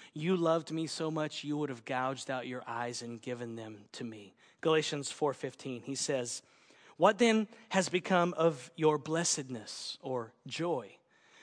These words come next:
For I testify to you that if possible, you would have gouged out your eyes and given them to me." So by mentioning the fact that he has to use such big letters to write his letter,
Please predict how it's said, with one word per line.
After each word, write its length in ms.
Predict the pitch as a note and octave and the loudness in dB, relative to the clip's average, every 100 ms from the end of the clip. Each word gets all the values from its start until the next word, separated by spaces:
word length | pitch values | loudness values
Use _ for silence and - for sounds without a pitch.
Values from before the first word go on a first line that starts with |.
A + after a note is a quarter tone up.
| - | 2
For 140 | - F3+ | 6 6
I 60 | |
testify 600 | G3 C4+ B3+ - A#3 F#3+ | 6 6 6 6 8 8
to 140 | - F#3+ | 6 6
you 60 | |
that 180 | F3 F#3 | 6 8
if 140 | A#3 | 4
possible, 480 | - C4 B3+ A#3+ G3+ | 10 10 10 8 6
you 140 | G#3 A3 | 8 8
would 80 | |
have 140 | F#3 D3 | 6 6
gouged 420 | G#3+ A#3+ C4+ - | 8 10 8 8
out 180 | B3+ B3 | 8 8
your 180 | B3 - | 8 10
eyes 460 | F3+ F3+ F3+ - | 10 10 6 2
and 240 | F#3 F3+ D#3+ | 2 2 6
given 440 | G#3+ G#3 G3 E3 | 6 8 4 2
them 360 | D3+ D3 C3+ C3 - - | 2 2 2 -4 -12 -10
to 120 | - E3 | -2 0
me." 240 | C#3 A#2+ - - - | 0 -6 -12 -10 0
So 400 | - A#3 F#3 D#3+ D4+ - | 8 8 8 4 8 10
by 200 | A3 G#3+ | 10 10
mentioning 640 | A#3 E4 - D#4 D4+ B3 | 8 8 6 6 6 8
the 140 | A3 | 4
fact 420 | - B3 G#3+ F3+ | 6 8 8 6
that 140 | G#3 F3+ | 2 4
he 140 | A3+ | 6
has 180 | B3 - | 4 4
to 100 | A3 | 2
use 300 | F#3+ A3 G#3 | 4 6 6
such 360 | - A#3+ - D#3+ | 8 6 6 4
big 220 | C4+ A#3+ | 4 8
letters 460 | B3 A#3+ G3+ F#3 | 8 8 6 4
to 100 | - | 2
write 320 | F#3 G3+ A#3 F#3+ | 6 8 6 4
his 240 | G#3 D#3+ | 2 8
letter, 380 | G3+ F3 D3+ | 8 8 4